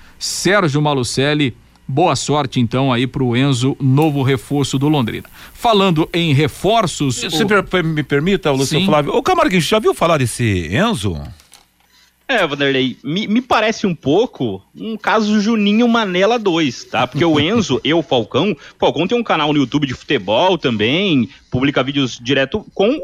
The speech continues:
Speaker 3: o Enzo. O Enzo faz muito parte desse canal do pai dele. O Enzo, a última vez que eu ouvi falar do Enzo, ele tinha ido pro Portimonense de Portugal, mas mesmo com vinte anos, como eu disse o Lúcio, ele não tem mais idade pra base,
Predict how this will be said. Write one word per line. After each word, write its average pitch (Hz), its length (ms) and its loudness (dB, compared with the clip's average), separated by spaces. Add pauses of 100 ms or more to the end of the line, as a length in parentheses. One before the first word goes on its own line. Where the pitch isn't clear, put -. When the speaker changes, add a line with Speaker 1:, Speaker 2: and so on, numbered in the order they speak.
Speaker 3:
o 269 40 2
Enzo. 220 380 0
O 110 80 0
Enzo 180 220 -2
faz 165 240 -2
muito 196 180 -4
parte 175 320 0
desse 156 160 -2
canal 135 260 0
do 135 120 -2
pai 131 180 0
dele. 156 260 -2 (220)
O 160 140 2
Enzo, 147 480 0
a 123 80 2
última 131 460 -2
vez 120 360 -2
que - 80 -6
eu 113 60 0
ouvi 113 180 -4
falar 117 180 0
do 151 140 -2
Enzo, 156 160 2
ele 208 60 -2
tinha 156 140 0
ido 147 100 -2
pro 151 120 -4
Portimonense 131 540 0
de 123 60 -2
Portugal, 156 520 0 (200)
mas 170 240 0
mesmo 226 260 0
com 214 160 -4
vinte 156 220 -4
anos, 202 180 -2
como 160 160 -4
eu 147 40 -4
disse 143 140 -6
o 131 40 0
Lúcio, 160 180 0
ele 139 100 0
não 160 80 -2
tem 160 120 -4
mais 139 160 -2
idade 127 200 -2
pra 123 160 -2
base, 156 300 0